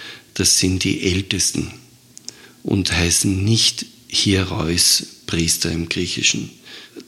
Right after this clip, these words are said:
Das ist eine andere Funktion. In vielen Religionen hat der Priester die Mittlerfunktion zwischen Diesseits und Jenseits, zwischen Menschen und Gott.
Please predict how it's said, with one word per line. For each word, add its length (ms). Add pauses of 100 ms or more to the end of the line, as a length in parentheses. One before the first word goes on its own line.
(140)
Das 220
ist 180
eine 180
andere 280
Funktion. 960
In 220
vielen 320
Religionen 720
hat 260 (100)
der 80
Priester 760 (260)
die 60
Mittlerfunktion 1120
zwischen 420
Diesseits 480
und 160
Jenseits, 500
zwischen 320
Menschen 420
und 200
Gott. 380